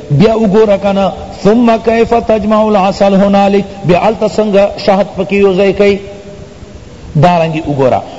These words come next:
و اوحى الى العصفور، او خدای پاک چرچن ته دا بیا په زړه کې اچولي، ان یرغب الذکر فی الانثی، چې مذکر به مؤنث طرف ته میلان کوي. څنګه مقصد دا دی چې چرچنان دا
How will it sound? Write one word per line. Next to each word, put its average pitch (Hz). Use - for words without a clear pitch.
و 165
اوحى 262
الى 254
العصفور، 226
او 240
خدای 220
پاک 220
چرچن 208
ته 196
دا 190
بیا 196
په 196
زړه 190
کې 208
اچولي، 196
ان 175
یرغب 190
الذکر 190
فی 175
الانثی، 180
چې 185
مذکر 185
به 214
مؤنث 196
طرف 196
ته 190
میلان 190
کوي. 202
څنګه 240
مقصد 196
دا 190
دی 180
چې 160
چرچنان 180
دا 175